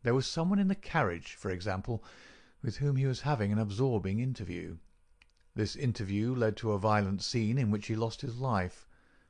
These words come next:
Possibly he tried to leave the carriage, fell out on the line, and so met his end. The other closed the door.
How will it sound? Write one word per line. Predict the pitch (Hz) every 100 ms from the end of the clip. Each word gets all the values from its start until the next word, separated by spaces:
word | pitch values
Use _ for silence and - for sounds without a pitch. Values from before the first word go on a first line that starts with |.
| _ _
Possibly | - 139 - 95 90 101
he | 120
tried | 131 123
to | 113
leave | 110 139 135 95
the | -
carriage, | - 95 95 120 - - - - _ -
fell | - 131
out | 120 113 120
on | 107
the | 104
line, | 110 117 95 107
and | 110
so | 143 123
met | 131
his | 139 123
end. | 131 98 92 95 - - _ _ _ - _
The | 110 120
other | 104 95
closed | - 113 110 107
the | 113
door. | 123 135 151